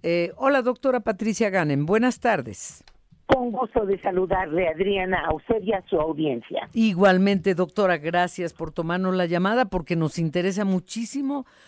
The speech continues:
Speaker 1: su opinión por, de-, después de los últimos resultados del programa pisa, que es Programa para la Evaluación Internacional de Estudiantes, y lamentablemente salimos muy mal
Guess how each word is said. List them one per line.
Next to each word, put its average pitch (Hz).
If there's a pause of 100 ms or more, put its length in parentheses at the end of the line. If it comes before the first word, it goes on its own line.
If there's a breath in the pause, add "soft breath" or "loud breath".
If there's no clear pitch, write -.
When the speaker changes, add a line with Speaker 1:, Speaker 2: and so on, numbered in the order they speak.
(120)
Speaker 1:
su -
opinión 180 (360 loud breath)
por, 165
de-, 165
después 170
de 208
los 156
últimos 190
resultados 170 (320 soft breath)
del 151
programa 170
pisa, 233
que 156
es 156
Programa 156
para 139
la 135
Evaluación 135
Internacional 139
de 147
Estudiantes, 175 (340 soft breath)
y 190
lamentablemente 180 (380 soft breath)
salimos 170
muy 226
mal 190